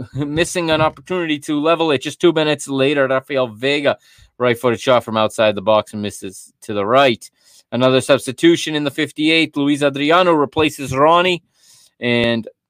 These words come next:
then we get Luis Adriano and Wesley hooking up a little bit later in the fifty-ninth, but the attempt ends up being blocked. Wesley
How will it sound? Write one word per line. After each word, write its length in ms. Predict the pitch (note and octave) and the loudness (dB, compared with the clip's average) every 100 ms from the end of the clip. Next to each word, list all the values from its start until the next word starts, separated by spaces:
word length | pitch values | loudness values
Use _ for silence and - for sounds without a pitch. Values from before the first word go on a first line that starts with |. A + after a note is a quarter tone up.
| _ _ _ _ _ _ _ B2+ | _ _ _ _ _ _ _ -6
then 320 | B2 B2+ B2 | 0 0 0
we 160 | B2 | -2
get 300 | A2 B2 A#2 | 2 0 0
Luis 280 | - C#3 D3 | -2 2 4
Adriano 460 | D3 C3+ D3 D#3 D3 | 4 4 2 2 2
and 100 | C#3+ | 2
Wesley 400 | D3+ D3 D3 C3 | 0 0 -2 2
hooking 320 | E3 F3+ E3+ | 2 2 2
up 180 | F3+ - | 2 2
a 40 | |
little 220 | D#3+ G3+ | 2 2
bit 120 | G3 F3+ | 2 2
later 300 | G3+ G3+ F#3 | 2 4 2
in 80 | |
the 60 | E3+ | 0
fifty-ninth, 640 | G3 E3+ F3+ F3+ F3 E3+ | -4 -8 -4 0 0 0
but 160 | C#3+ - | -4 -4
the 100 | C3 | -4
attempt 300 | B2+ C#3 C3 | -2 -2 -2
ends 140 | C3 | -4
up 140 | A#2 - | -4 -4
being 240 | A#2+ G#2+ | -6 -4
blocked. 480 | G#2 A#2+ C#3 - _ _ - _ - | -2 2 2 0 _ _ -20 _ 0
Wesley 500 | B2 D3 C3 B2+ | 4 4 2 -2